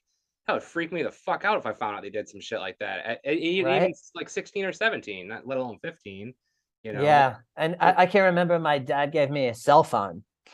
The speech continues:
Speaker 2: old flip phone, and I was pissed off because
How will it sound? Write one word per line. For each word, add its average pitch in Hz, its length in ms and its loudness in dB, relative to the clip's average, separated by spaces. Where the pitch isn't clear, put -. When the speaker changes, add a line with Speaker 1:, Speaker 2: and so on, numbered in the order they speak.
Speaker 2:
old 139 260 10
flip 156 340 2
phone, 104 460 0
and 135 360 -2
I 131 160 8
was 127 180 4
pissed 147 360 -2
off 123 460 4
because 135 540 4